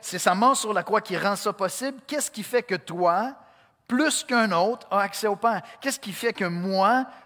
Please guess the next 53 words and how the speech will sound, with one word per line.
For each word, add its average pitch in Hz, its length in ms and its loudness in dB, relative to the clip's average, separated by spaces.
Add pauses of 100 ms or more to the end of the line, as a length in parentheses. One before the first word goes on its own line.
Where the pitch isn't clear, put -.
(140)
plus 269 340 0
qu'un 220 240 0
autre, 202 180 2
j'ai 185 120 0
accès 175 240 -2
au 180 80 -2
Père ? 170 220 0
Christ - 300 -6
meurt 220 220 0
sur 196 160 -2
la 175 100 6
croix, 214 340 4 (200)
ça 175 260 0
rend 185 240 -4
possible 190 500 -4 (1700)
que 160 100 -4
j'ai 165 120 0
accès 170 260 0
au 180 80 -2
Père. 185 420 0 (240)
Il 165 120 -10
paye 220 320 2
sur 175 200 -6
la 165 100 4
croix 185 220 0
pour 175 100 -6
mes 180 140 -2
péchés, 180 500 -8 (560)
si - 380 -10
je 147 140 -6
crois. 151 440 -8 (1000)
Parce 165 140 -8
que 208 80 -6
c'est 208 160 -6
très 220 220 -2
clair 254 180 -2
dans 208 120 -2
le 151 60 -8
passage 151 380 -4
ici 147 180 -12
que 202 60 -14
ce - 80 -10
n'est 156 60 -10
pas 180 100 -8
tous - 140 -16
les 147 180 -6
êtres 151 160 -8
humains 151 240 -6
qui 160 100 -8
ont 147 40 -4
accès 139 260 -8
au 147 80 -4
Père 156 400 -2